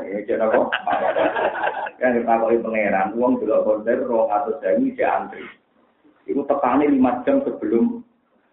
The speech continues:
Kowe ngaji ra mbayar, tekane terlambat. Ijek ngantuk.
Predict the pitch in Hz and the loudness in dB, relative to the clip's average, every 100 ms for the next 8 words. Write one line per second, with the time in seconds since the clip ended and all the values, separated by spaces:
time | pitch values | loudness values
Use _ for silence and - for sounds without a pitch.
0 | _ _ _ - - - - - 113 113 | _ _ _ -16 -14 -16 -20 -2 2 2
1 | 117 107 107 113 110 110 107 - 131 - | 2 -2 0 0 0 0 0 0 0 -2
2 | 120 113 120 110 120 - - - 87 - | 0 0 2 0 0 -2 -4 -2 0 0
3 | - - - - - 147 117 131 151 302 | -2 -6 -6 -2 2 2 2 0 0 -2
4 | - - | -4 -6